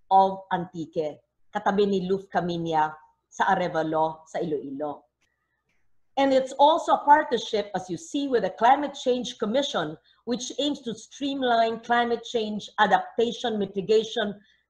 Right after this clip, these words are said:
and disaster risk reduction in our national and local life, in our everyday life. The Institute of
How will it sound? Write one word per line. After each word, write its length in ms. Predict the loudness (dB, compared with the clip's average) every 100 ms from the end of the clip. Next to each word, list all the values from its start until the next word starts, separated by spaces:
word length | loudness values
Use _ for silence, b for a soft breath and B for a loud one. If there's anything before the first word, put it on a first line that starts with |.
| -6
and 140 | -2
disaster 440 | 0 4 4 4 0
risk 280 | -2 -2 -2
reduction 640 | 0 0 -2 -4 -4 -4 -12 _ _ _ _ _ -2
in 100 | 2
our 260 | 2 0 -10 -4
national 680 | 2 2 2 0 2 0 -2
and 160 | 0
local 300 | 0 0 0
life, 300 | 0 2 0 -4 _
in 80 | -2
our 160 | -2 0
everyday 380 | -2 -2 -4 -2
life. 380 | 0 0 -2 -8 _ _ _ _ _ _ _ _ -8
The 140 | -2
Institute 560 | -2 -2 -6 -6 -6
of 80 | -8